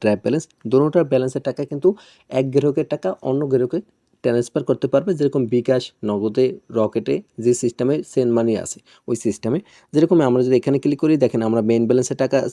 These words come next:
ট্রান্সফার করতে পারবো, ড্রাইভ ব্যালেন্সের টাকাও ট্রান্সফার করতে পারবো। ট্রান্সফার করার জন্য আমাদের কী করতে হবে? এখান থেকে আমরা কী করবো? এখান থেকে যে অ্যাকাউন্টে টাকাটা ট্রান্সফার করবো ওই অ্যাকাউন্টটা এখানে কিন্তু সিলেক্ট করতে হবে। যেরকম আমরা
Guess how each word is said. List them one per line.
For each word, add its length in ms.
ট্রান্সফার 440
করতে 220
পারবো, 240
ড্রাইভ 220
ব্যালেন্সের 340
টাকাও 180
ট্রান্সফার 440
করতে 220
পারবো। 260
ট্রান্সফার 420
করার 220
জন্য 120
আমাদের 280
কী 140
করতে 280
হবে? 180
এখান 220
থেকে 180
আমরা 180
কী 120
করবো? 200
এখান 180
থেকে 160
যে 140
অ্যাকাউন্টে 440
টাকাটা 240
ট্রান্সফার 460
করবো 300
ওই 160
অ্যাকাউন্টটা 500
এখানে 220
কিন্তু 140
সিলেক্ট 300
করতে 160
হবে। 100
যেরকম 280
আমরা 200